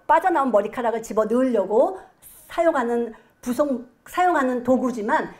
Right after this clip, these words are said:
얘를 편두통이 왔을 때 슬쩍 집어넣어서 살짝 걷어 올려요. 그러고 나면은 그거를 갖다 조금 그 고통을 완화할 수 있다는 거예요.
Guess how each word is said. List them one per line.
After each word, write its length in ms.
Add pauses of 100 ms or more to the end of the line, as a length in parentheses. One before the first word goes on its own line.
(140)
얘를 520
편두통이 480
왔을 240
때 100
슬쩍 640
집어넣어서 680 (260)
살짝 600
걷어 260
올려요. 440 (220)
그러고 240
나면은 480 (160)
그거를 280
갖다 240
조금 280
그 140
고통을 540 (180)
완화할 440
수 140
있다는 380
거예요. 320